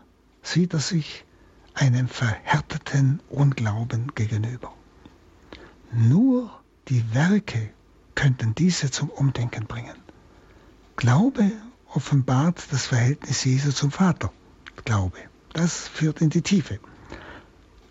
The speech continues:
Aber durch ihn besitzen wir Gemeinschaft mit dem Vater.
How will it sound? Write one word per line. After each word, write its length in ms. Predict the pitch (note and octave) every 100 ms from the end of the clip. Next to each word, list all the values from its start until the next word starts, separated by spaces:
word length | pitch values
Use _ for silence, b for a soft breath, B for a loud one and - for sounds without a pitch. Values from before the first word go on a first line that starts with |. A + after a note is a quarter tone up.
| _
Aber 220 | - C#3
durch 260 | C3+ D#3+ -
ihn 300 | A3 A3 D#3
besitzen 540 | C3+ - E3+ - D3
wir 100 | C#3
Gemeinschaft 720 | C3+ B2+ C#3+ F#3+ - B2 A2+ -
mit 160 | B2+
dem 120 | A2+ G#2
Vater. 380 | - G2+ -